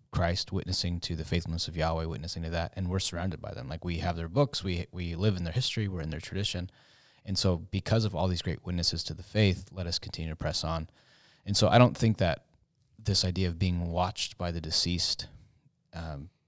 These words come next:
like, even, like, we have some parables, like in Abraham's bosom, I think it's Luke chapter sixteen, you have this idea, but it's a parable, it's not a real story. So I don't think that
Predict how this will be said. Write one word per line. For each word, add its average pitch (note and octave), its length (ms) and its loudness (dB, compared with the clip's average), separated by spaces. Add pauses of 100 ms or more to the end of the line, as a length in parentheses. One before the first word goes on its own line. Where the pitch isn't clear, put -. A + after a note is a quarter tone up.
(100)
like, G2 140 -4
even, B2+ 240 6
like, G#2 180 4
we F#2+ 140 0
have F2+ 300 2 (560)
some G#2+ 240 4
parables, G2+ 460 2
like F2 160 -2
in E2+ 100 -2
Abraham's F2+ 440 0
bosom, F#2+ 480 0
I - 40 -8
think F2+ 180 -2
it's D#2+ 100 -4
Luke E2 200 -4
chapter F2 260 -4
sixteen, - 520 -4
you E2 60 -2
have D#2+ 80 -6
this E2 180 -6
idea, D#2+ 260 -4
but D#2+ 100 -4
it's - 100 -2
a - 60 -4
parable, E2 360 0
it's - 160 -4
not E2 140 -2
a - 20 -8
real D#2 140 -6
story. D#2+ 440 -6 (520)
So - 160 0
I G#2 140 2
don't F#2+ 340 2
think E2+ 400 -2 (320)
that E2+ 380 -2